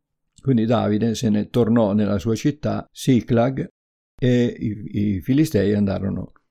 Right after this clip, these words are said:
in battaglia. Eh, riassumo, i due eserciti si schierarono, i Filistei si accamparono a Sunem e gli israeliti a Gilboa. Erano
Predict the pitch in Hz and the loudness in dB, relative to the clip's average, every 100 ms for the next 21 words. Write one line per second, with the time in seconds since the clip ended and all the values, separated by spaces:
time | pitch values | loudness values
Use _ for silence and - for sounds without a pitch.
0 | _ - 101 98 - 80 98 95 - _ | _ -2 -2 -2 -6 -12 -10 -14 -16 _
1 | _ _ _ _ - 123 120 123 117 127 | _ _ _ _ -8 0 4 4 6 8
2 | 143 - 147 120 95 95 - - 117 135 | 6 8 6 6 6 2 8 10 10 8
3 | 151 143 156 160 160 170 180 139 117 - | 8 10 8 8 4 2 0 0 -2 4
4 | 139 156 139 123 127 165 185 117 135 131 | 6 6 6 6 4 4 0 -2 0 0
5 | 127 143 139 123 135 110 131 123 120 117 | 4 6 6 4 2 2 6 6 6 4
6 | 104 101 - - 170 139 135 156 185 185 | 2 0 0 2 6 8 6 4 2 -2
7 | - _ _ - 123 139 123 143 170 151 | -8 _ _ -4 0 2 4 4 6 6
8 | 117 113 123 - 110 127 107 95 90 92 | 6 4 0 2 2 2 2 2 0 -2
9 | - 139 143 131 113 | -2 0 2 2 0